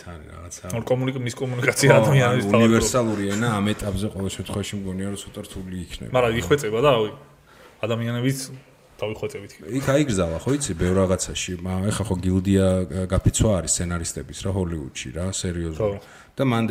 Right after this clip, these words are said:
Speaker 1: ერთ-ერთი პუნქტი არის, რომ, ა, ხელოვნური ინტელექტის სცენარის წერის დროს გამოყენება უნდა აიგრძალოს, რა.
Speaker 2: ხო.
Speaker 1: იმიტომ რომ პროდიუსერები, ანუ, ხო ხვდები, აღარ გადაუხდიან სცენარისტებს, Midjourney-ს დაუწერენ, რომ დამიწერე ბოისის ახალი სეზონი სიტყვაზე, რა, რაღაცა და დაუწერენ. და ეხა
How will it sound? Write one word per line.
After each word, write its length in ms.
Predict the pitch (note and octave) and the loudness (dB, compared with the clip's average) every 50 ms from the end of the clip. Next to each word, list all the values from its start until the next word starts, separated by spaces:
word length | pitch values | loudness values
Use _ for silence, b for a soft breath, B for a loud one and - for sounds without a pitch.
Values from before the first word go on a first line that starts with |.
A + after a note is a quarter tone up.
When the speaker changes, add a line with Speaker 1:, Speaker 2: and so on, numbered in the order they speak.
| G2 | 0
Speaker 1:
ერთ-ერთი 360 | F#2+ - - A#2 G#2+ - - G2 | -2 -2 -4 -6 -6 -6 -10 -12
პუნქტი 340 | - - G2+ G2 - - G2+ G2+ G2 | -10 -8 -8 -8 -8 -8 -6 -2 -2
არის, 160 | F#2+ F#2+ G2+ G#2 | 0 0 2 4
რომ, 240 | A#2+ B2+ C3 C3 C3 A#2+ G2 | 4 6 6 6 4 4 0
ა, 120 | G#2+ G2 F#2+ F#2 F#2 F#2 F#2 F2+ E2+ | 0 0 2 2 2 0 0 0 0
ხელოვნური 520 | - - - G#2+ G#2 G#2 G2+ G2 F#2+ F2+ F2+ F2 | -2 0 2 2 2 2 2 2 0 -2 -2 -4
ინტელექტის 400 | E2+ - F#2+ F#2 - - B2+ B2 - | -4 -4 -4 -4 -4 -4 -4 -4 -2
სცენარის 420 | - G#2 G2+ G2+ G2 F#2 F#2 - - - - - | -2 -2 -2 -2 -2 -4 -2 -2 -2 -4 -4 -4
წერის 260 | - G2+ F#2+ F#2+ F#2 F#2+ | -2 -2 -2 -2 -2 -2
დროს 160 | G#2+ A#2 A2 | -2 -2 -2
გამოყენება 580 | G#2 G2 F#2 F#2 F#2 - F#2 F#2 G2 G2+ A2+ A#2+ | -2 -2 -2 -2 -4 -4 -4 -4 -4 -2 -2 -2
უნდა 200 | A2+ G2+ G2+ G2+ F#2 F2 | -2 -2 -2 -2 -2 -4
აიგრძალოს, 560 | E2+ D#2 D#2+ D2+ D2+ D2 B1+ A#1 G1+ - - - - | -4 -6 -8 -12 -12 -12 -12 -12 -12 -12 -12 -12 -10
რა. 120 | D#2+ E2 | -12 -12
Speaker 2:
ხო. 800 | E2 F2+ - _ _ _ _ _ _ _ _ _ _ _ _ A2 G#2+ | -12 -14 -18 _ _ _ _ _ _ _ _ _ _ _ _ -4 -4
Speaker 1:
იმიტომ 180 | G2+ G2 A2 A2 | -2 -2 0 0
რომ 120 | A#2+ B2 B2+ A#2 | 2 0 0 0
პროდიუსერები, 600 | - G#2+ G#2 G2+ G#2 - - A2+ A2 A2+ A#2 B2 B2+ A2+ G#2 | -2 -2 -2 -2 -2 -2 0 0 0 0 0 0 -2 -2 -2
ანუ, 60 | F2+ | -4
ხო 120 | D#2+ G2 F#2+ | -6 -8 -8
ხვდები, 280 | - - G#2+ G2 E2+ E2 D#2+ E2 E2+ D#2 D#2+ E2+ | -6 -4 -6 -6 -4 -6 -8 -8 -8 -8 -6 -4
აღარ 200 | F2 F2 F#2+ F#2 F#2+ F#2+ | 0 0 0 2 0 0
გადაუხდიან 440 | F#2 G2+ F#2+ F2 - - E2+ E2 D#2 - | 2 0 0 0 -2 -6 -6 -6 -6 -6
სცენარისტებს, 600 | - F#2+ F2+ F2+ F2+ F#2 F2+ - - C#3 C#3 C#3 C#3+ - | -4 -4 -4 -4 -6 -6 -6 -4 -4 -4 -4 -4 -6 -8
Midjourney-ს 540 | E2+ E2+ E2 E2 F2 G2+ G2 G2 F#2+ E2 D#2 | -6 -6 -6 -4 0 0 2 2 0 -2 -2
დაუწერენ, 400 | E2 E2 E2 F2+ F2+ - F2 F#2 A2 A#2+ | -2 -4 -4 -4 -6 -6 -6 -6 -4 -4
რომ 40 | G#2+ | -4
დამიწერე 360 | F2 D#2+ D#2+ F2 - G#2 A2+ A#2+ | -4 -4 -4 -6 -6 -4 -4 -2
ბოისის 420 | F#2+ F2 E2+ F2 F2+ - - A#2 - - | 0 2 2 2 2 0 -2 -4 -4 -4
ახალი 240 | D#2+ - G2 G#2 A2 | -2 -2 -2 -2 -2
სეზონი 400 | - - F2 E2 E2+ E2+ D#2+ D#2 | -2 -2 -4 -4 -4 -4 -6 -6
სიტყვაზე, 460 | - - E2 - - D#2+ D2+ C#2+ D2 | -10 -12 -12 -10 -10 -10 -10 -10 -10
რა, 160 | D#2 F2 G2+ G#2+ F#2+ E2+ F2 | -6 -4 -4 -2 -2 0 -2
რაღაცა 320 | F2 D#2+ E2+ D#2+ - - | -2 0 -2 -4 -4 -6
და 120 | A#2 C3+ C3+ | -6 -6 -4
დაუწერენ. 400 | A2 F#2 F2+ F#2 F#2 - G#2 A#2+ | -2 -2 -2 -2 -4 -4 -6 -4
და 80 | C3+ D#3 D3+ - | -2 -2 -2 -2
ეხა 100 | - | -2